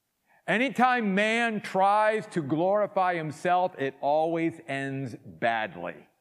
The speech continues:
Always. God always humbles the proud eventually.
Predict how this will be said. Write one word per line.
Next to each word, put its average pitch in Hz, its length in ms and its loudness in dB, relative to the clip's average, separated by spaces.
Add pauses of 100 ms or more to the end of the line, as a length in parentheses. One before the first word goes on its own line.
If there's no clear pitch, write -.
(680)
Always. 151 400 -2 (260)
God 165 220 4
always 233 520 4
humbles 143 880 -2 (280)
the 127 100 -2
proud 104 640 -2 (320)
eventually. 104 560 -6